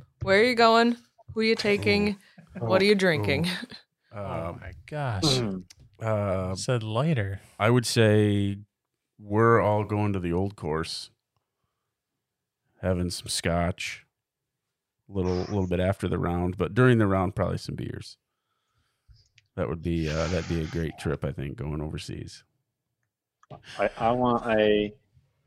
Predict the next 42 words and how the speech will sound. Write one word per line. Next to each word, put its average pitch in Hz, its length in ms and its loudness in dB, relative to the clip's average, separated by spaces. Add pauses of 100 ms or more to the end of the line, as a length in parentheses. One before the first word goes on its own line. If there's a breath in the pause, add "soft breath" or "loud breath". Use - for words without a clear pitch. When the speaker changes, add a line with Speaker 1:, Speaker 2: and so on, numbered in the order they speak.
(1200)
Speaker 2:
European 135 840 4
Kentucky 113 440 -2
trip. 92 320 -4 (680 soft breath)
Would 95 180 -6
be 101 360 -2 (600 loud breath)
amazing. 95 220 -4
Speaker 3:
So 123 140 6
everybody 131 420 4
that 113 80 2
goes 120 180 2
to 113 80 4
our 110 60 4
Kentucky 104 380 -2
trip, - 220 -2
but 92 120 0
we're 87 140 0
just 98 200 -4
going 95 180 2
to 85 60 0
Europe. 82 340 0 (1400)
Speaker 2:
Yep, 101 340 0 (160)
in 107 100 -4
a 101 40 -2
bus. 95 460 0
Speaker 3:
That 90 200 -2
would 104 160 -4
be 95 280 -2
Speaker 2:
Instead 107 680 2
Speaker 3:
such 131 160 6
Speaker 2:
of, 123 80 0 (320)
Speaker 3:
Oh, 151 80 4
Speaker 4:
We're 131 60 0
going 185 160 10 (100)
Speaker 3:
and - 0 -
Speaker 4:
to 180 60 8
Speaker 3:
in 156 120 6
a 151 60 6
Speaker 4:
Europe 175 300 12
in 220 100 12
a 131 80 10
Speaker 3:
bus. 107 80 -4
Speaker 4:
bus? - 560 2